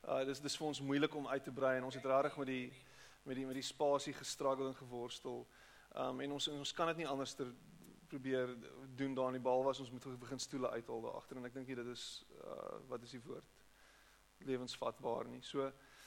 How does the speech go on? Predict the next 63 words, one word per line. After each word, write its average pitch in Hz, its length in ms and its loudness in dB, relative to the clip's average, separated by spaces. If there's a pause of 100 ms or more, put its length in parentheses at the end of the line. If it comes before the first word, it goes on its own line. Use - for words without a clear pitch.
(180)
ons 151 160 -4
skuif 185 300 8
terug 190 160 4
auditorium 165 560 4
toe. 156 160 0 (240)
Ek - 80 -16
wil 139 80 -2
almal 156 240 2
hier 143 80 4
in 135 80 2
die 131 40 2
middel 147 280 8
hê 151 80 6 (160)
en, 139 160 -4 (100)
en 143 140 -4
ons - 80 -6
kyk 170 240 2
hoe 170 80 2
dit 165 80 2
uitbrei. 147 400 0 (160)
Ons, - 100 -6 (220)
ons 135 180 -4
sit 151 140 -2
hierdie 143 160 -2
week, 147 180 4
sit 139 140 -8
ons 139 260 0 (600)
materiaal 139 580 8
op 156 180 0
aan 147 60 0
die 139 100 -2
kante 143 380 2
of, 131 180 -4 (240)
of, 143 200 -8
of - 180 -8 (220)
kabels 160 440 10
wat 135 120 -2
ons 135 220 -4
materiaal 135 500 4
kan 143 220 -4
span - 420 0
in 147 100 0
die 139 60 -2
aande, 123 320 0
sodat 139 280 0
dit - 160 -8 (160)
ten 151 100 -6
minste 151 260 -2
'n - 20 -4
bietjie 131 180 -6
kleiner 139 360 2
voel. 135 300 -4
Ons 127 120 -6
kan 139 120 -8
die 127 80 -2
auditorium 131 340 -4
bietjie 123 180 -6
kleiner 131 260 0
maak, 127 120 -2
net 135 100 -6
om 135 80 -4
'n 123 60 -8
bietjie 127 240 -6